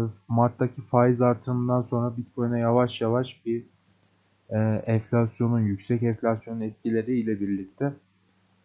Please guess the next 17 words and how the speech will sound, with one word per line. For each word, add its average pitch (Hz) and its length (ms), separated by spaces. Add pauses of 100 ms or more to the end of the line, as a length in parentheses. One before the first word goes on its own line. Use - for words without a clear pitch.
(120)
e, 107 400
fiyatlanma 120 600
göreceğimizi 123 600
düşünüyorum. 107 520
Ben 110 100
Mart 117 400
sonları, 117 800
Nisan 117 500
başları 113 420
gibi 113 280
Bitcoin'de 113 420
yavaş 113 340
yavaş 117 240
hareketlenme 113 680
geleceğini 113 540
tahmin 113 360
ediyorum. 107 380